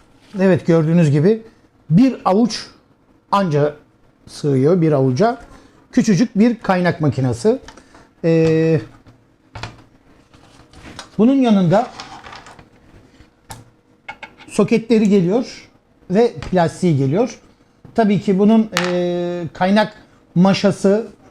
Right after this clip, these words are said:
ve pensesi yok. Ve bir de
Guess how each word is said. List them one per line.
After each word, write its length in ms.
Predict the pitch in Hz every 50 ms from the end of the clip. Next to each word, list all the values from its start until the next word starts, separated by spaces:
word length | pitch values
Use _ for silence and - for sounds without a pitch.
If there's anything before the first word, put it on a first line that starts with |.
| _ _ _ _ _ -
ve 120 | 165 175 -
pensesi 560 | - 185 196 202 170 - 180 165 - - 294
yok. 320 | 262 202 151 - - - - _ _ _ _ - - _ _ _ _ - - - - - - - - - - - - - _ _ - - - _ -
Ve 280 | 170 170 185 185 185 - - - - - - - - - -
bir 360 | 165 170 208 214 196 175 165
de 240 | 190 214 240 240